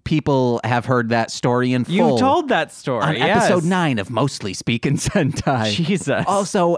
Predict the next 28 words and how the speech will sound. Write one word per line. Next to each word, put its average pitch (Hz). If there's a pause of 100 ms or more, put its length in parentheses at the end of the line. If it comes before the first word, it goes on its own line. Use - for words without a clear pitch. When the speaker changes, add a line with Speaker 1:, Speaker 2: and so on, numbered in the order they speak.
(100)
Speaker 1:
guys, 143 (260)
that 175
same 196
friend 196
and 147
I 143
once, 160
uh, 170 (400)
made 170
out 180
and 170
probably 180
finger 170
banged, 123
uh, 156 (120)
two 185
separate 185
people 190
in 190
the 190
same 196
room. 208
Speaker 2:
Oh 180
my 196
God. 190
Speaker 1:
See, 220
uh, 208
guys, 202